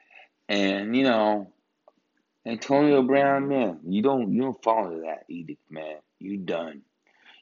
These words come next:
You fucked us over. I fuck with Randy Moss.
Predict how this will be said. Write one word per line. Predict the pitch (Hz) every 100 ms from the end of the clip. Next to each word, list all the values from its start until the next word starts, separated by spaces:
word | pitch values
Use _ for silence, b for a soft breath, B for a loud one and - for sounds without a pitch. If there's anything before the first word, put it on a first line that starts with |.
| _
You | 87
fucked | - - 107 -
us | 135 -
over. | 104 90 85 87 - b b b -
I | 76 -
fuck | 98 101
with | 123 123
Randy | 123 123 127
Moss. | 120 98 82 -